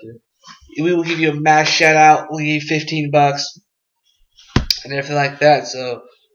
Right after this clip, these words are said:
Speaker 2: again, hope you guys have a great night, week, month, year, life. All right.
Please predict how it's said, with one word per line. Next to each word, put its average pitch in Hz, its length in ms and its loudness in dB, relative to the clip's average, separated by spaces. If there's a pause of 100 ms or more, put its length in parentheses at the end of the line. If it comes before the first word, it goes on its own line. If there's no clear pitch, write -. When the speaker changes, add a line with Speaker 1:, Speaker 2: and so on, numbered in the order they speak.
Speaker 2:
again, 147 380 0
hope 143 200 -6
you 143 40 -12
guys 143 160 -2
have 139 120 -4
a 135 40 -14
great 135 200 0
night, 147 280 0 (120)
week, 143 300 -6
month, 139 280 -8
year, 143 420 -6 (460)
life. 131 420 0 (760)
All - 60 -6
right. 127 240 -2